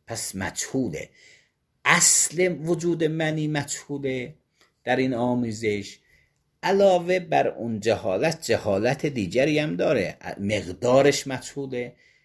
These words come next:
این شاید زیاد نشه اعتنا کرد، چون اینجا مقدار مهم نیست. اونی که مهم است، منیی باشد که از او ولد متولد می‌شه، کم و زیادش مهم نیست.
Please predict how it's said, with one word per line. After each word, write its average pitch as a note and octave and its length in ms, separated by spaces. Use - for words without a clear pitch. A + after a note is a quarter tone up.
این G#3 140
شاید D#3+ 480
زیاد G#2+ 560
نشه C3+ 320
اعتنا F2 560
کرد، D#2 380
چون B2+ 320
اینجا A2+ 680
مقدار A2+ 640
مهم G#2+ 340
نیست. A#2+ 480
اونی B2 220
که G2 140
مهم F2+ 400
است، D#3 340
منیی A#2+ 680
باشد C3+ 520
که - 180
از F#2 220
او C3 180
ولد F#2+ 380
متولد D#2 720
می‌شه، D#2 380
کم G2 260
و F#2 60
زیادش A2 560
مهم G#2 260
نیست. - 360